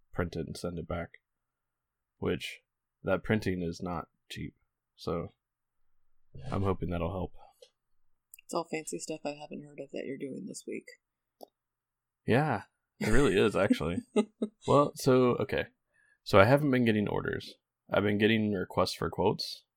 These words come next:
Speaker 1: but then I get ghosted on all of them.
Speaker 2: I think this is gonna lead us right into our topic, too.
Speaker 1: It is. So, I decided that I'm going to work on some YouTube videos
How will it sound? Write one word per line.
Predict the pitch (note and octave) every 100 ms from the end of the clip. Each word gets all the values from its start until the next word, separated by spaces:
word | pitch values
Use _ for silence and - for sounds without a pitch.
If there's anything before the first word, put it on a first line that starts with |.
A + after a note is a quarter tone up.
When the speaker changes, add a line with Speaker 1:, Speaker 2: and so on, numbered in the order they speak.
| _ _
Speaker 1:
but | F#2
then | F2+
I | F2+
get | F2+ D#2+
ghosted | F2 - G2
on | F2+ D#2
all | E2+
of | G#2+
them. | A#2 _ _ _ _ _ _ -
Speaker 2:
I |
think | - D4
this | F#3 F3
is | F3
gonna | E3+ D#3
lead | F3+
us | E3+ -
right | D#3 D#3+
into | D3+ D3+
our | C#3+
topic, | - A#3 - -
too. | B3 - -
Speaker 1:
It | -
is. | F2+ A2+ - - - - _ - - _ -
So, | G2+ G2 G2 G2 F#2+ - _ _ _ -
I | F#2
decided | G2+ G2+ F#2 A2 G#2+ G#2 F#2+
that | F2 F2 - - - _
I'm | - F2+ F#2+
going | F#2+ F#2 F#2 F#2 -
to | F2+ F2+ F2+ F2+ - _ _ _ _ _ _ _ _ _ -
work | - F#2+ -
on | F2 F#2 F2+
some | - E2+
YouTube | F2+ F#2+ G2+ A2 A2
videos | A2+ A2+ B2 C3+ -